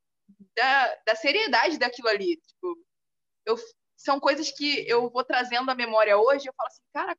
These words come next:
quantos traumas, assim, quantas coisas eu já vivi que eu não tinha noção,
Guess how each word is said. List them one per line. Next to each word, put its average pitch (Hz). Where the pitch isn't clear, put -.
quantos 392
traumas, 214
assim, 196
quantas 262
coisas 233
eu 240
já 220
vivi 220
que 294
eu 294
não 302
tinha 311
noção, 311